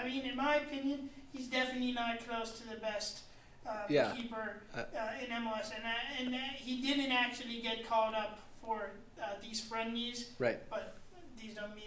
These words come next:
Speaker 1: anything, so he still might make the Gold Cup.
Speaker 2: Right.
Speaker 1: Where do you think he fits in?
Speaker 2: I, I don't think he's the future of, of goalkeeping for us. I, I don't,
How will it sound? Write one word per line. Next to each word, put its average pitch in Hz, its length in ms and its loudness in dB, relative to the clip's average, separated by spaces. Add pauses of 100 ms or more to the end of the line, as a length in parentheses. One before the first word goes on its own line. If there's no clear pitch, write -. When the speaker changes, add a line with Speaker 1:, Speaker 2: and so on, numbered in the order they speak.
Speaker 1:
anything, 208 300 -10
so 208 140 -8 (360)
he - 120 -14
still 220 240 -4 (300)
might 208 340 -6
make 214 200 -10
the 233 120 -6
Gold 214 260 -4
Cup. 220 340 -2 (120)
Speaker 2:
Right. 120 260 4 (200)
Speaker 1:
Where 254 120 2
do 254 60 4
you 247 60 -2
think 233 160 -4
he 233 80 -8
fits 208 260 -10
in? 202 120 -6 (220)
Speaker 2:
I, 233 260 0 (100)
I - 60 0
don't 214 260 0
think 196 340 2 (100)
he's 131 220 2
the 123 80 -2
future 120 340 4
of, 107 400 4
of 107 260 -2
goalkeeping 107 460 0
for - 180 -4
us. 101 220 -4
I, - 200 -4
I 113 40 -2
don't, 131 240 0